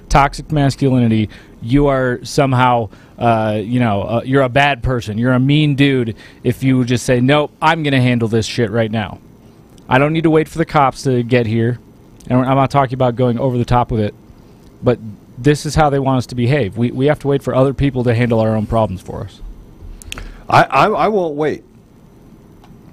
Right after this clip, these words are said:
Speaker 2: What happened, you know, three, four weeks ago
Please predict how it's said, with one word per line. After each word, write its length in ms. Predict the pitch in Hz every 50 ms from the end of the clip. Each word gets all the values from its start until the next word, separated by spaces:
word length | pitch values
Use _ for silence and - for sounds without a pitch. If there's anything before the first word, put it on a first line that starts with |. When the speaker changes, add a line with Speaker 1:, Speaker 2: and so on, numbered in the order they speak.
| - - - - - - - - - - - -
Speaker 2:
What 180 | - 117 139 143
happened, 460 | 160 175 165 170 165 147 139 131 - -
you 100 | - 147 135
know, 100 | 131 127
three, 220 | - - 160 156
four 200 | - 165 151 139
weeks 220 | 135 147 143 -
ago 280 | 175 160 160 170 180 170